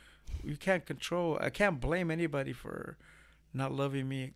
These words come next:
Speaker 2: the exact way that I want them
Speaker 1: Yeah,
Speaker 2: to.
Speaker 1: and I think the way we were taught to, like,
Speaker 2: Mm-hmm, you know?
Speaker 1: how we were, um, brought up on, like, how to show love, I think everyone showed love differently, too.
Speaker 2: Yeah.
Speaker 1: So I think just kind of understanding that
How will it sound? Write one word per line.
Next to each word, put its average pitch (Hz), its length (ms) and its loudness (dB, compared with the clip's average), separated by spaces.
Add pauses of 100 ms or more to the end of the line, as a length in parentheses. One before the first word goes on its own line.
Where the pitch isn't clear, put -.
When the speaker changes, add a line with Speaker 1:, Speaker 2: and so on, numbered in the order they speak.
Speaker 2:
the 127 160 -4
exact 127 560 -6
way 127 180 -2
that 123 140 -2
I 117 100 0
want - 280 -2
them 226 120 -2
Speaker 1:
Yeah, 202 120 -2
Speaker 2:
to. 196 80 -2
Speaker 1:
and 208 80 2
I 226 60 2
think 247 220 -4
the 247 80 2
way 214 160 2
we 214 120 0
were 196 120 0
taught 185 420 -4
to, 202 180 -4
like, 185 220 2
Speaker 2:
Mm-hmm, 147 320 -8
you 131 60 -2
know? 135 60 0
Speaker 1:
how 214 180 2
we 202 200 2
were, 190 300 0
um, 180 440 -2
brought 196 260 2
up 202 240 0
on, 185 140 0
like, 180 180 -4
how 185 120 -2
to 180 100 0
show 180 220 0
love, 190 280 0
I 190 100 -2
think 196 180 -2
everyone 185 320 0
showed 190 240 -2
love 185 180 -2 (160)
differently, 202 480 -2
too. 226 260 0 (460)
Speaker 2:
Yeah. 170 380 6
Speaker 1:
So - 160 -4
I 185 100 0
think 196 280 0
just 196 220 0
kind 214 160 2
of 208 140 4
understanding 190 640 0
that 180 240 -4